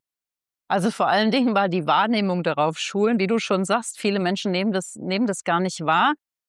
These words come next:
weil die denken, „Na ja, dann hab ich halt mal einen dünneren Stuhl oder ich muss halt öfter mal auf Toilette“, aber das ist eben nicht unbedingt normal. Und man muss auch einfach auf die, auf die <laughs> umliegenden Symptome achten, sag ich mal. Ja, vielleicht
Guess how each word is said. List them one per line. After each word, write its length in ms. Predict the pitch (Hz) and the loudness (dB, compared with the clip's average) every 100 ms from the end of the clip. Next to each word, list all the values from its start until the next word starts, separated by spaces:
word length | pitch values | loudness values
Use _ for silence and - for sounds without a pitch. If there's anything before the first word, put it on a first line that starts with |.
| - | -4
weil 120 | 180 | -2
die 100 | 190 | 0
denken, 260 | 190 190 175 | 0 0 -2
„Na 120 | 151 | -2
ja, 180 | 156 180 | -2 -2
dann 220 | 156 156 | -2 -4
hab 100 | 170 | -6
ich 160 | 226 | -4
halt 200 | 190 185 | -4 -4
mal 120 | 196 180 | -2 -2
einen 100 | 170 | -2
dünneren 420 | 180 190 170 175 | -2 -2 -2 -6
Stuhl 340 | - 180 175 | -6 -4 0
oder 160 | 170 151 | 0 0
ich 100 | - | -2
muss 220 | 190 - | -6 -2
halt 160 | 208 - | -4 -4
öfter 260 | 190 - | -6 -4
mal 140 | 180 170 | -2 -2
auf 80 | |
Toilette“, 420 | - 180 175 185 151 | -4 -4 -2 0 0
aber 180 | 143 | -2
das 160 | 156 - | -6 -8
ist 180 | 185 - | -12 -8
eben 340 | 170 165 165 | -8 -6 -4
nicht 260 | 185 - - | -6 -8 -10
unbedingt 400 | 175 165 160 143 | -6 -4 -6 -4
normal. 600 | 151 139 143 160 190 226 _ _ _ _ _ _ | -4 -4 -2 -2 -2 -4 _ _ _ _ _ _
Und 180 | 190 190 | -4 -2
man 160 | 180 175 | -2 -2
muss 140 | 175 | -2
auch 160 | - - | -4 -4
einfach 320 | 175 180 170 | -8 -6 -6
auf 240 | 120 170 | -6 -6
die, 200 | - 160 - | -6 -8 -8
auf 180 | 196 - | -14 -12
die 180 | - 175 | -8 -4
<laughs> 0 | |
umliegenden 680 | 214 233 220 190 190 185 170 | -4 -2 -2 -2 -2 -2 -2
Symptome 500 | 165 151 247 349 269 | -4 -4 -4 -2 -2
achten, 320 | 151 - 160 | -4 -8 -6
sag 240 | 151 143 | -4 -4
ich 160 | 165 - | -6 -4
mal. 260 | 147 147 | -2 -2
Ja, 160 | 151 185 | -2 -2
vielleicht 300 | 185 165 | -2 -4